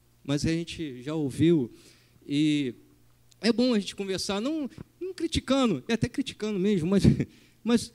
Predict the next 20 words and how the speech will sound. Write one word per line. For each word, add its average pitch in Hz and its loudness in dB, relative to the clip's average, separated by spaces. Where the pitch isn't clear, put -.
olhando 254 6
assim 247 6
com 247 -2
um 247 0
amadurecimento 247 2
e 247 -4
com 240 -2
respeito, 175 6
porque 202 6
é 208 4
bom 196 2
a 180 4
gente 175 -6
conversar 175 -2
com 165 -6
os 147 -2
nossos 160 -4
irmãos 156 -2
com - -10
respeito. 160 -4